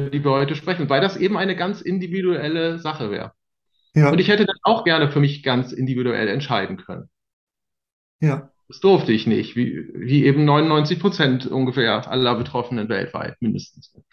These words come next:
Speaker 1: Und
Speaker 2: Ja.
Speaker 1: deswegen müssen wir darüber sprechen, weil diese Individualität eben verhindert wird. Es
Speaker 2: Ja.
Speaker 1: wird von einer Norm von anderen Personen ausgegangen, die übertragen wird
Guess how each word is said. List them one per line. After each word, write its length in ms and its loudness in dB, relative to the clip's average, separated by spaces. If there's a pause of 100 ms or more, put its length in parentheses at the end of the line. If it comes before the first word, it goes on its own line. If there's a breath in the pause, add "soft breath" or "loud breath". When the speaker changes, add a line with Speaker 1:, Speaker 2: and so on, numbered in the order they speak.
(240 loud breath)
Speaker 1:
Und 100 0
Speaker 2:
Ja. 60 6
Speaker 1:
deswegen 280 4
müssen 220 6
wir 80 8
darüber 260 4
sprechen, 320 0
weil 160 4
diese 240 2
Individualität 840 0
eben 260 -2
verhindert 580 -4
wird. 300 -2 (400 loud breath)
Es 220 4
Speaker 2:
Ja. 80 6
Speaker 1:
wird 140 4
von 180 0
einer 240 4
Norm 340 4
von 440 -4
anderen 440 2
Personen 420 -2
ausgegangen, 800 -4
die 100 -6
übertragen 680 -2
wird 300 -4